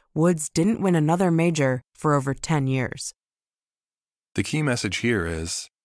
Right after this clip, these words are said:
Speaker 2: we can only be truly happy if we have peaceful souls as well as peaceful minds.
Speaker 1: As the Vietnamese monk Thich Nhat Hanh has said, "While the surface of the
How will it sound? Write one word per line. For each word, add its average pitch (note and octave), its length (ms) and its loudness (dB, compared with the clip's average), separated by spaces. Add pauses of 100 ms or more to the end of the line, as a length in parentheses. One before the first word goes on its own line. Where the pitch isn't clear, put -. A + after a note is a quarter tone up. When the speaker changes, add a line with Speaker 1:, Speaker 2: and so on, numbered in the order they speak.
(180)
Speaker 2:
we A#2 100 0
can C3+ 120 0
only B2+ 180 2
be A2 140 -4
truly C3+ 480 -2
happy E2 520 -4 (180)
if G2 160 -6
we F#2+ 120 -4
have E2+ 220 -8
peaceful A2+ 400 -4
souls G2 640 -2 (260)
as F#2 160 -2
well F#2 200 2
as D#2+ 120 -8
peaceful - 420 -8
minds. F2 600 -6 (1700)
Speaker 1:
As F3+ 140 2
the F#3+ 100 2
Vietnamese G3 640 2
monk D3+ 360 2
Thich - 280 -2
Nhat E3+ 220 2
Hanh C#3+ 300 2
has C#3+ 200 0
said, C#3+ 380 -2 (300)
"While F#3 100 4
the F#3+ 100 2
surface - 540 -2
of A3+ 100 -2
the F#3+ 160 -2